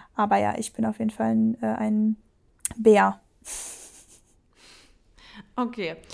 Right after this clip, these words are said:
Speaker 2: dann, ähm, würde ich sagen, gehen wir weiter auf den nächsten Punkt. Ich hab ein Thema, über das ich zwar viel spreche, aber wo ich immer wieder so krass Feedback bekomme, wo Leute sich bedanken, dass endlich mal jemand drüber spricht.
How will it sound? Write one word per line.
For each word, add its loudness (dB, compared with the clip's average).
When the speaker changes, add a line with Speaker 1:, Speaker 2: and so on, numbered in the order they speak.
Speaker 2:
dann, 2
ähm, -4
würde -6
ich -6
sagen, -2
gehen -4
wir -6
weiter -4
auf -10
den -10
nächsten -6
Punkt. -10
Ich -10
hab -10
ein -4
Thema, -6
über -6
das -8
ich -6
zwar -6
viel -10
spreche, -8
aber -4
wo -6
ich -10
immer -4
wieder -2
so -4
krass -4
Feedback -6
bekomme, -6
wo -6
Leute -4
sich -12
bedanken, -4
dass -8
endlich -4
mal -4
jemand -6
drüber -10
spricht. -12